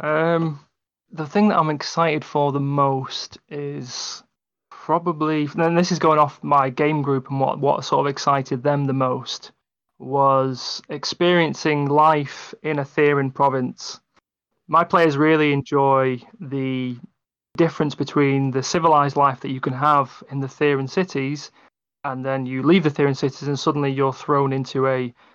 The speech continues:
chaotic wilderness of magical strangeness. So the things that I'm really excited about and, um, looking forward to other people enjoying is obviously the Deep Forest. I think the Deep Forest has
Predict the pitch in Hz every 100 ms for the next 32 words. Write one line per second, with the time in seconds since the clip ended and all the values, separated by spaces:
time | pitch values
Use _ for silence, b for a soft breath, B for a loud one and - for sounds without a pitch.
0 | b _ - 147 147 - 147 135 151 143
1 | 147 139 127 - - - 131 127 147 143
2 | 139 143 131 - 147 147 143 131 123 -
3 | - b b b b - 143 147 202 185
4 | 151 143 - 160 165 151 156 156 147 135
5 | 123 - 143 - 139 143 143 135 131 135
6 | 131 135 131 131 135 131 120 131 147 165
7 | 160 139 170 160 165 147 - 170 180 147
8 | 139 135 127 131 127 123 - - - 151
9 | - 143 139 143 - 147 165 - - -
10 | b b b - 143 139 135 143 139 143
11 | 139 139 - 143 123 -